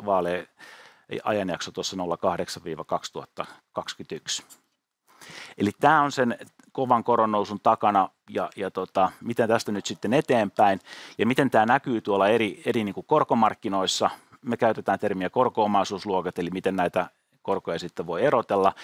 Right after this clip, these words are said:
niin ne suurimmat niin kuin prosentuaaliset ja, ja silmillä havaittavat muutokset on nimenomaan tuolla valtiolainoissa ja sitten näissä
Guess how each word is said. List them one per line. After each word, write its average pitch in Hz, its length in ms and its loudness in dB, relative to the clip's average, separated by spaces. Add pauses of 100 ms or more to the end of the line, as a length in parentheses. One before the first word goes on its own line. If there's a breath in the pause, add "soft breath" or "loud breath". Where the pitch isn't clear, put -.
(260 loud breath)
niin 131 80 -2
ne 139 80 2
suurimmat 175 460 -2
niin 123 120 -4
kuin 123 200 0
prosentuaaliset 117 760 0
ja, 104 140 4
ja 113 120 -2
silmillä 123 360 2
havaittavat 104 480 0
muutokset 104 480 -4
on 104 100 -2
nimenomaan 101 500 0
tuolla 95 260 0
valtiolainoissa 104 1000 0 (140)
ja 101 60 -10
sitten 98 300 -4
näissä 92 360 0